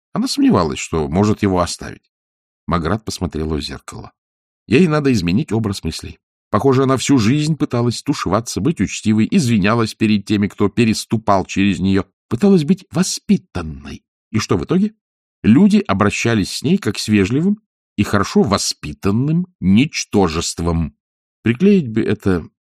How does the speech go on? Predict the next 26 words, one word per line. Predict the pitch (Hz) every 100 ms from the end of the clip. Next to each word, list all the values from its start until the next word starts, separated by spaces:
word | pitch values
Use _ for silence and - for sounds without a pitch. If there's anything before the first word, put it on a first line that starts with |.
| -
это | 135 127 131
мерзкое | 131 175 165 - - 113 98 85
письмо | - 131 131 - 131 147
на | 123 120
зеркало, | 143 156 143 123 127 120
чтобы | 147 160 175
все | 180 - 185 180
знали, | 208 214 170 131
почему | 120 185 - 185 156
она | 160 120
ушла. | 190 - 180 90 - _ _ _ _ -
Ей | 156
ужасно | 175 190 247 196
захотелось | 160 160 151 147 139 -
уехать | 113 127 143 110
в | -
какой-нибудь | 92 - 107 104 92 92 -
город | 69 87 117 101 - _ _ _ -
и |
стать | - - 101 - -
куртизанкой, | 110 95 - 98 90 113 117 101 87 - 90 80 - _ _ _ _ _ _ _ - -
что | - 120
бы | 101
это | 98 85 87
ни | 87
означало. | 80 85 - 92 92 85 -